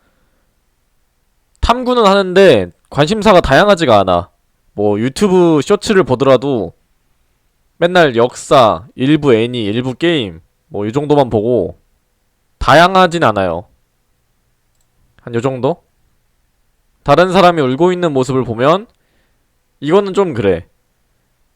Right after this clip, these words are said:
제가 혼자서는 막 슬프지 않은데 남들이 울고 있으면 나도 같이 울 때가 있어요. 일이 잘못될 때를 대비해서 여러 대비책을 세우는 편이다. 이거는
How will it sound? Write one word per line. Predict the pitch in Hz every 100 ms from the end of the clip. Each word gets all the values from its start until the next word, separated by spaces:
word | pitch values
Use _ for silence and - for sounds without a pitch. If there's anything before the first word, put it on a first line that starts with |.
| _ _ _
제가 | 143 143 160 143 95
혼자서는 | 92 - 240 254 240 214 190
막 | 131 -
슬프지 | 185 - 202
않은데 | 147 120 120 131 127 87 - _ _ _ _ _ _ _ _ _ _ _ _ _
남들이 | 120 156 185 196
울고 | 143 131 175 233
있으면 | 214 190 170
나도 | 123
같이 | 127 123 -
울 | 123
때가 | 123 143
있어요. | 104 - 87 92 - _ _ _ _ _ -
일이 | 143 147 196
잘못될 | 143 127 151 170
때를 | - 147 151
대비해서 | 120 98 113 110 160 196 220 -
여러 | 107 127
대비책을 | 131 117 120 123 143
세우는 | 165 147 147
편이다. | 165 147 104 80 - _ _ _ _ _ _ _ _ -
이거는 | 139 185 180 180 165 117 98